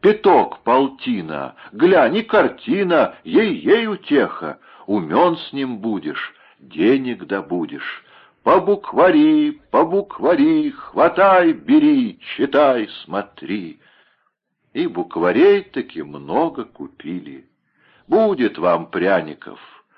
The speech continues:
нате-ка вам. Пряники, правда, послаще бы были, да рассудилось уж так старикам. Книжки с картинками писаны чётко,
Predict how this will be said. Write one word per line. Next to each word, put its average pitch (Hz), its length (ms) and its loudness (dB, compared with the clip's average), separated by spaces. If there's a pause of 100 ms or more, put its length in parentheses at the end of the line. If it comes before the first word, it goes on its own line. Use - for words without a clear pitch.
(120)
нате-ка - 540 -2
вам. 87 460 -2 (460)
Пряники, 139 560 0
правда, 131 400 0
послаще 123 840 -2
бы 87 200 -4
были, 82 500 -2 (560)
да 110 180 0
рассудилось 147 880 0
уж 139 280 -10
так 113 260 0
старикам. 85 1120 -4 (680)
Книжки 92 560 -6
с - 140 -14
картинками 87 1120 -6
писаны 90 500 -8
чётко, 104 920 -4